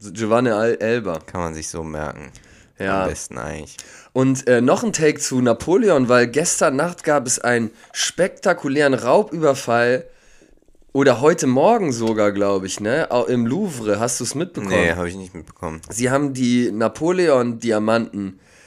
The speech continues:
Speaker 1: geklaut aus dem Louvre. Mit einer gr-, neongrünen Kawasaki sind sie vorgefahren und sind irgendwie über so eine Baustellenleiter da eingebrochen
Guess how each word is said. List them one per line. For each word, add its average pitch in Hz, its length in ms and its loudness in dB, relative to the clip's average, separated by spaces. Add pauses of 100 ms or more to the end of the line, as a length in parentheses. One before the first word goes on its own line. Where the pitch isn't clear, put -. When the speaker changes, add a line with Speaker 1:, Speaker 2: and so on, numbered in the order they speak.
(140)
Speaker 1:
geklaut 120 520 2
aus 113 160 2
dem 110 120 -6
Louvre. 127 680 -2 (600)
Mit 139 240 4
einer 135 280 4
gr-, 131 400 -6 (180)
neongrünen 156 800 4
Kawasaki 151 680 2
sind 131 200 0
sie 131 120 -2
vorgefahren 135 680 0
und 127 180 -2
sind 139 200 -4
irgendwie 151 280 0
über 131 180 2
so 131 80 0
eine 131 100 2
Baustellenleiter 131 1500 2
da 127 180 4
eingebrochen 131 800 0